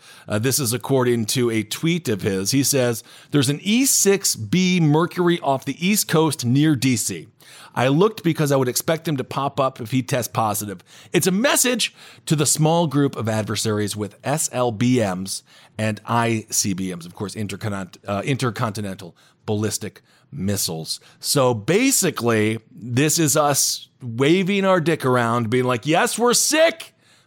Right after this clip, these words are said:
but we've still got the big stick." So these planes were manufactured by Boeing for the U S Navy.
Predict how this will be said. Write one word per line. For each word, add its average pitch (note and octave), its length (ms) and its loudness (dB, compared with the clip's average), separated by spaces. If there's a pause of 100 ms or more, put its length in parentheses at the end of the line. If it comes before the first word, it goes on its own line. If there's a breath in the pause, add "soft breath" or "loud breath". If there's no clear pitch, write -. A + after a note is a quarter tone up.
(120)
but C3+ 180 2
we've C#3 220 0
still D#3 460 2
got A2+ 440 -2
the G#2+ 280 -2
big F#2+ 580 0
stick." - 540 -2 (260 loud breath)
So C#3+ 320 2
these C3 300 0
planes D#3 580 0
were C#3 100 0
manufactured B2+ 760 -2
by A2 100 -4
Boeing A2 480 -4
for A2 100 -8
the G#2 100 0
U A#2+ 180 2
S F3 120 -4
Navy. G#2+ 340 -6